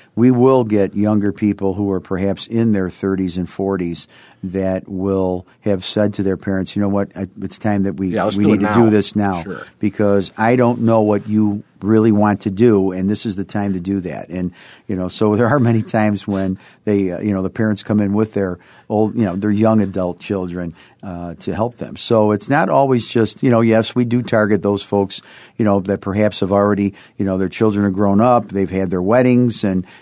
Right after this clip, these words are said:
Speaker 1: and, and, you know, school, college, et cetera, and, uh, they're in a position now, just like anything else, trying to set themselves up. We, we always kind of refer to, do you have an aging plan here? So,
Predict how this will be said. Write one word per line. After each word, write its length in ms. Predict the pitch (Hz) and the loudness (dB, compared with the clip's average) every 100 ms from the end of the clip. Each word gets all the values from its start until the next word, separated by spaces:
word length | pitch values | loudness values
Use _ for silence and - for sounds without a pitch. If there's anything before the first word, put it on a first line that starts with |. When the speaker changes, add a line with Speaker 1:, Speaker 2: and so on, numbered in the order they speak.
| - | -12
Speaker 1:
and, 180 | 101 95 | -8 -6
and, 360 | 101 92 92 98 | -4 -4 -2 -2
you 60 | |
know, 80 | 92 | -4
school, 420 | - - 117 113 | -6 -2 0 0
college, 540 | 101 110 107 117 120 101 | 0 0 2 2 0 -2
et 100 | 90 | -4
cetera, 460 | - 110 104 95 - - _ | -2 0 0 -2 -6 -20 _
and, 400 | 95 95 92 92 | -6 -4 -2 -4
uh, 100 | 95 | -2
they're 140 | 98 104 | 0 0
in 60 | |
a 60 | 101 | 0
position 480 | 110 95 104 - 104 | -2 -2 -2 0 0
now, 280 | 113 107 | 2 0
just 220 | 98 107 - | 0 -2 -2
like 140 | 98 | -2
anything 320 | 101 98 101 | 0 0 0
else, 340 | 113 107 - - | 2 0 -2 -8
trying 240 | - 101 | -4 -4
to 80 | 92 | -2
set 240 | - 104 | -4 -4
themselves 500 | 104 92 101 95 90 | -4 -4 -2 -2 0
up. 220 | 110 104 | 2 2
We, 160 | 120 117 - - - | 2 0 -2 -20 -4
we 100 | 120 | 2
always 320 | 123 120 - - | 4 2 -2 -6
kind 200 | - 107 | -4 -2
of 60 | |
refer 320 | 98 95 113 110 | -2 -4 -2 0
to, 140 | 101 | 0
do 140 | 95 | 2
you 20 | 110 | 2
have 120 | 113 | 2
an 100 | 104 | 2
aging 360 | 120 113 101 | 2 2 -2
plan 320 | 87 95 90 85 | -4 -6 -8 -6
here? 220 | 87 82 | -8 -8
So, 320 | - 101 | -4 -2